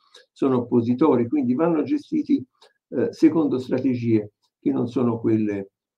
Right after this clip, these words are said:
che, che, che citavo in precedenza. Quindi, oh, c'è un'ultima cosa da dire. Che cosa dire delle famiglie nelle quali c'è un bambino che rimane autistico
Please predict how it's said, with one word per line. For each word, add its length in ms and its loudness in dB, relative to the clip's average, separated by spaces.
che, 400 -2
che, 280 -4
che 160 -10
citavo 400 -6
in 80 -6
precedenza. 880 -12
Quindi, 460 -2
oh, 220 -4
c'è 160 -4
un'ultima 440 0
cosa 260 -4
da 180 -12
dire. 320 -18
Che 160 -4
cosa 300 0
dire 500 -2
delle 520 6
famiglie 680 0
nelle 220 -6
quali 300 0
c'è 140 -6
un 120 0
bambino 500 -2
che 120 -4
rimane 440 -6
autistico 800 -20